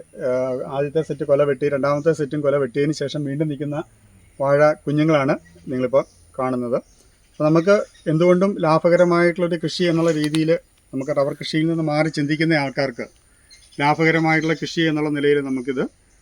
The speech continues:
ആ, ഈ കൃഷി പരിപാലന ചെലവ് വളരെ കുറവാണ് എന്നുള്ളതാണ് മറ്റ് കൃഷികളെ അപേക്ഷിച്ച് നമുക്കിതിനുള്ള മെച്ചം.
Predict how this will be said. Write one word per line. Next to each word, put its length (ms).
ആ, 260
ഈ 160
കൃഷി 340
പരിപാലന 360
ചെലവ് 260
വളരെ 240
കുറവാണ് 460
എന്നുള്ളതാണ് 480
മറ്റ് 220
കൃഷികളെ 340
അപേക്ഷിച്ച് 380
നമുക്കിതിനുള്ള 520
മെച്ചം. 380